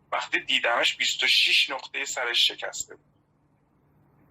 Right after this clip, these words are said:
مچاله شده بود گوشهٔ سلول.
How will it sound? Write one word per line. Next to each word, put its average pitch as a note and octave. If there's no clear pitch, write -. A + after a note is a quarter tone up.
مچاله D3
شده A#2
بود G2+
گوشهٔ -
سلول. -